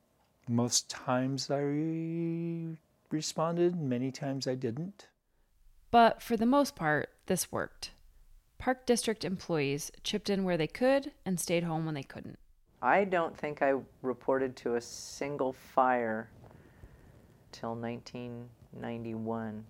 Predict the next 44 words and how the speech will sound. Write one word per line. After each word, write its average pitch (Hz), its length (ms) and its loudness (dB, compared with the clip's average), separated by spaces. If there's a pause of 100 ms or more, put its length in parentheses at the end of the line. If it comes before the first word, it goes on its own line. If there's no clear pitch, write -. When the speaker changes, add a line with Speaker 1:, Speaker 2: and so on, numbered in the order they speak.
(160)
Speaker 3:
I 127 80 -4
went 131 180 -4
to 123 60 -6
the 123 120 4
Oakland 131 340 2
fire, 113 360 0
and 123 80 -6
even 127 260 -6
then, 131 400 -2 (380)
I 117 180 -2
waited 120 580 0 (920)
for 120 240 2
a 113 100 4
lot 110 280 6
of 123 100 -2
toneouts 123 600 -4
to 123 100 -18
happen 117 400 -4
before 110 340 -8
I 110 80 -2
finally 110 400 -10
went. 113 280 -10 (800)
Speaker 2:
That's 285 220 4
Ann 302 160 6
Rockwell 175 400 4
again. 101 420 -4 (460)
She - 220 0
says 277 300 6
on 240 120 6
the 233 60 4
day 226 240 4
of 220 60 2
the 220 80 0
tunnel 247 380 0
fire, 165 520 2 (160)
early 240 260 2
calls 214 460 2
to - 120 -4
Oakland 170 440 0
sounded 175 340 0
like 160 220 2
any 185 220 2
routine 165 500 -2
burn. 131 400 -6